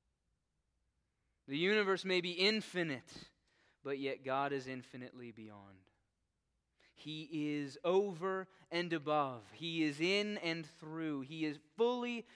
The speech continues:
fills and is not limited within. This God is magnificent. He is boundless, and he is beyond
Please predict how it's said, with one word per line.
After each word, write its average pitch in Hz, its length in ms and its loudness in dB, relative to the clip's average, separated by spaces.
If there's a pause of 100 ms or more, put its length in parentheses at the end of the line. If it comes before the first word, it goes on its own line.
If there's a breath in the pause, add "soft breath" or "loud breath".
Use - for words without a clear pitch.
fills 190 800 2 (180 loud breath)
and 175 320 2
is 190 360 2
not 180 480 2 (160 soft breath)
limited 202 760 4
within. 135 640 -4 (460 soft breath)
This 170 340 0
God 120 640 0 (240 soft breath)
is 147 240 0
magnificent. 135 1120 -6 (340 soft breath)
He 143 220 -6
is 123 160 -4 (180)
boundless, 175 840 2 (180 soft breath)
and 139 140 -6
he 147 160 0
is 131 120 0
beyond 139 840 0